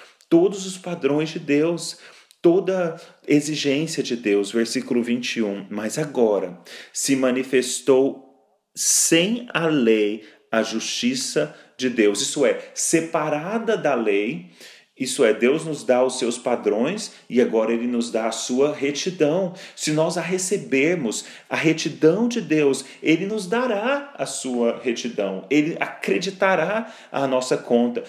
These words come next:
"Lá está a minha ficha suja diante de Deus, é terrível, estou completamente condenado",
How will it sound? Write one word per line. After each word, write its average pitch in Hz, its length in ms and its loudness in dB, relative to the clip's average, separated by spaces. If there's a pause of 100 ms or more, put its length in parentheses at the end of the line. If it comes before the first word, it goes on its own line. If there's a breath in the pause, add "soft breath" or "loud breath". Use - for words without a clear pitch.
(180 loud breath)
"Lá 175 240 0
está 220 560 -2
a 165 100 0
minha 151 220 -2
ficha 180 340 -2
suja 180 420 -2
diante 160 360 -2
de 147 100 -2
Deus, 143 360 0
é 135 60 -2
terrível, 185 600 -2
estou 151 240 -4
completamente 190 800 -6
condenado", 165 640 -2